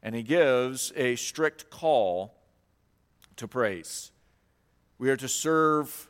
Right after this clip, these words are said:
the Lord with gladness, and here's the reasons why. Verse one. The scripture says, "Make a joyful noise to the Lord, all the earth. Serve the Lord with gladness. Come into his presence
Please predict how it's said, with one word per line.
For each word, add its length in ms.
the 100
Lord 280
with 180
gladness, 960
and 160
here's 380
the 120
reasons 880
why. 420
Verse 360
one. 380
The 80
scripture 300
says, 320
"Make 200
a 60
joyful 460
noise 580
to 140
the 100
Lord, 440
all 220
the 140
earth. 220
Serve 400
the 80
Lord 420
with 200
gladness. 720
Come 180
into 220
his 160
presence 640